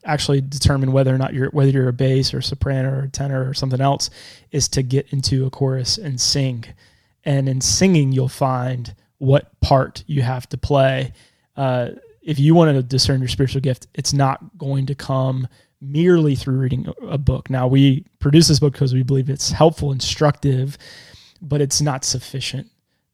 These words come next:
What you need as you're reading the book is to go through it with a group of believers. So if you're going through it one-on-one,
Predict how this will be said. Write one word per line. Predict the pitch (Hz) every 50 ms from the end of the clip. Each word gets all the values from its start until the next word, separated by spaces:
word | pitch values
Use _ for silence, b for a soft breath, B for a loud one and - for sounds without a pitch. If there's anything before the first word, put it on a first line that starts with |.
| _ _
What | - 139 135 131
you | 135 139
need | 151 156 156 147
as | 147 135 123
you're | 127 139
reading | 135 147 165 156 147
the | 139
book | 131 139 135 - 135
is | 127
to | - - 139
go | 131 143 135
through | 135 - - - -
it | -
with | 139 147 131 -
a | 135
group | 131 - 131 117
of | 123 127
believers. | 135 147 139 143 - - - -
So | -
if | - - -
you're | 165 175
going | - 185 170 165 160
through | - 170 160
it | - -
one-on-one, | 196 165 151 151 147 143 143 143 156